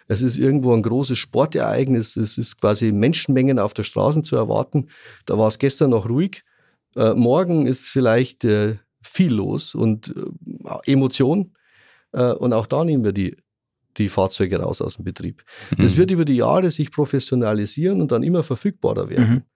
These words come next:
Speaker 1: Und das ist das, was der Privatkunde weniger verstehen würde. Der fährt jetzt mit seinem Bentley zum Abendessen hin, er genießt den Wein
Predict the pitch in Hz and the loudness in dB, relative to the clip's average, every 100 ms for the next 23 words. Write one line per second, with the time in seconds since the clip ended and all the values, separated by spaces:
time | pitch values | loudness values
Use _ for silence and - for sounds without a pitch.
0 | _ - 113 151 156 147 151 - 123 117 | _ 0 2 2 0 2 0 0 -2 0
1 | 101 147 - - 147 117 156 170 120 107 | 0 -2 -2 0 2 2 2 4 0 -2
2 | - 98 92 98 123 170 _ _ _ _ | -4 -4 -4 -4 -4 -6 _ _ _ _
3 | 117 143 151 156 - 143 - 127 123 117 | 2 4 2 2 0 0 2 2 2 2
4 | 147 165 175 160 - 123 - 131 165 - | 0 0 -2 0 0 0 0 -2 -2 -6
5 | - 110 123 233 - _ _ _ _ _ | -4 -2 2 2 0 _ _ _ _ _
6 | _ _ - 117 139 139 180 196 - 120 | _ _ -2 2 4 4 4 2 0 2
7 | 104 107 190 233 | 2 0 0 -2